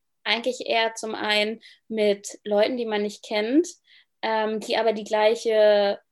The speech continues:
die, ähm, Interesse teilen beispielsweise, mit denen in Kontakt zu treten und sich auszutauschen. Und da ich eh sehr kommunikativ bin und mich immer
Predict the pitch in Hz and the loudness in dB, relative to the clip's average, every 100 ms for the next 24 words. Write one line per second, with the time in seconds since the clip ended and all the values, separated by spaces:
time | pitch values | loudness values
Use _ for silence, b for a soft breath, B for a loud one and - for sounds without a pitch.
0 | - 202 196 196 190 - 190 185 202 196 | -6 -2 0 0 -2 -4 -6 -6 -6 -6
1 | 185 196 208 294 - 277 277 262 269 - | -4 -2 -2 -4 -4 -4 -2 -2 -2 -2
2 | 262 254 254 247 247 220 214 226 226 220 | -4 -4 -2 -2 -2 -4 -4 -4 -6 -8
3 | 214 226 220 - - - 262 262 247 214 | -8 -6 -6 -8 -12 -2 2 2 0 -6
4 | 208 208 - 214 233 - - 240 233 240 | -6 -2 2 2 0 -10 -4 0 0 -2
5 | - 240 240 b b b _ 220 214 202 | -6 -8 -8 b b b _ -4 0 0
6 | 202 202 202 202 - - 208 208 - 220 | 2 0 -2 -6 -14 -8 -4 -4 -4 -2
7 | 226 226 208 220 214 233 233 233 220 208 | -2 -4 -4 -4 -4 -4 -4 -6 -6 -8
8 | - 277 277 247 220 214 - 226 220 220 | -4 -6 -4 -6 -4 -6 -6 -6 -8 -12